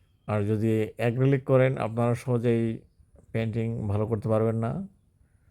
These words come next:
তো ভিউয়ার্স, আমি গ্রিন এবং ব্ল্যাক দিয়ে একটি কালার তৈরি করেছি, সেটা আমি দূরের গাছগুলো দেখানোর চেষ্টা করছি। আমি কাছেরগুলোও সেমভাবে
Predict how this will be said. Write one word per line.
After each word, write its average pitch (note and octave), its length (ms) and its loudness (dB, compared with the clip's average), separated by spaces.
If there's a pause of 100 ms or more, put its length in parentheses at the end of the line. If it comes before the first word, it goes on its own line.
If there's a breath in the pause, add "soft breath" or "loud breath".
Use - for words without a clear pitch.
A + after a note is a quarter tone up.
(140)
তো A2+ 80 -6
ভিউয়ার্স, B2+ 380 4
আমি B2+ 480 0 (580)
গ্রিন C3 420 2
এবং B2+ 340 4
ব্ল্যাক A#2 260 4
দিয়ে A#2 480 0 (1600)
একটি A2+ 420 -2
কালার A#2 300 2 (1400)
তৈরি A#2+ 200 0
করেছি, A#2 520 0
সেটা A2+ 300 -2
আমি A2 180 -2
দূরের A2 300 2
গাছগুলো G#2+ 640 0 (180)
দেখানোর G#2+ 340 -4
চেষ্টা - 260 -8
করছি। A#2 440 -4 (2500 soft breath)
আমি A2+ 200 0
কাছেরগুলোও C3 640 2
সেমভাবে A#2 1500 -2